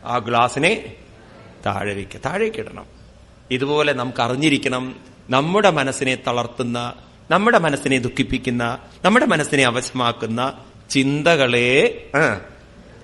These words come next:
വിടാനുള്ള ഒരു കഴിവ് കൂടെ നമുക്ക് നേടിയെടുക്കാൻ സാധിച്ചാൽ ഇത് തന്നെയാണ് ഭാഗവതം മുക്തി എന്ന് പറയുന്നത്. അപ്പൊ നമുക്ക് പിടിക്കാൻ നമുക്ക് സാധിക്കുന്നുണ്ട്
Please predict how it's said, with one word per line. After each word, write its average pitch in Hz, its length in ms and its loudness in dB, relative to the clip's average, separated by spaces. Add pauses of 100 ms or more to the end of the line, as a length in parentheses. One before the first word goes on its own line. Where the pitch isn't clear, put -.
(220)
വിടാനുള്ള 190 560 6
ഒരു 139 200 2
കഴിവ് 147 220 2
കൂടെ 151 200 2
നമുക്ക് 127 360 -4
നേടിയെടുക്കാൻ 160 520 4
സാധിച്ചാൽ 120 560 0 (440)
ഇത് 139 220 0
തന്നെയാണ് 117 240 -2
ഭാഗവതം 107 520 0
മുക്തി - 280 -6
എന്ന് 92 240 -4
പറയുന്നത്. - 460 -14 (880)
അപ്പൊ 143 100 0
നമുക്ക് 170 220 0
പിടിക്കാൻ 220 500 4
നമുക്ക് 202 200 2
സാധിക്കുന്നുണ്ട് 160 800 2